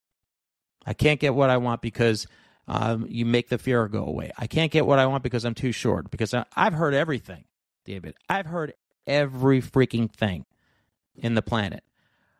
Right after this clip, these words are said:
I'm too tall. I'm too short. I have varicose veins. I have, I'm too fat. I'm too skinny. I, I have small teeth. I have big teeth. I have, don't have teeth. I, I mean,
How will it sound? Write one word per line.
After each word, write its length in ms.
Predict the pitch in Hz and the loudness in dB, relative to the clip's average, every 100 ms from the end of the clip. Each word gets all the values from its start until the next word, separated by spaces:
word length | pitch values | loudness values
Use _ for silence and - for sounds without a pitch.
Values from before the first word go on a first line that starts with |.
| - | -6
I'm 160 | 110 104 | -6 0
too 160 | 156 | 0
tall. 400 | 151 139 123 120 117 | 4 4 4 2 -4
I'm 100 | 107 | -10
too 140 | 131 | -10
short. 380 | - 135 120 117 | -6 -2 -2 0
I 100 | 113 | 0
have 120 | 104 | 2
varicose 420 | 127 127 123 117 | 2 2 0 -4
veins. 300 | - 113 113 - | -4 -6 -8 -6
I 140 | 110 | -4
have, 140 | 110 - | -4 -6
I'm 80 | 107 | -6
too 140 | - 107 | -4 -2
fat. 320 | 135 127 - | 0 0 -4
I'm 160 | 113 107 | -10 -12
too 140 | 107 | -14
skinny. 360 | - 110 107 - - - - | -10 -10 -8 -12 -20 -20 -4
I, 220 | 113 113 | 0 0
I 180 | - 113 | -2 -2
have 320 | 113 110 104 - | -2 -2 -6 -6
small 280 | 135 135 | 2 2
teeth. 260 | 135 147 131 | 4 0 2
I 120 | 107 | 0
have 120 | 107 | 0
big 160 | 117 - | 0 -2
teeth. 220 | 107 117 | -4 -2
I 120 | - 107 | -2 0
have, 300 | 110 110 - | 0 2 2
don't 180 | 151 | 2
have 160 | 147 117 | 2 -2
teeth. 180 | 110 110 | -6 -6
I, 200 | 110 - | -6 -2
I 80 | 113 | 0
mean, 320 | 113 110 104 | 4 4 2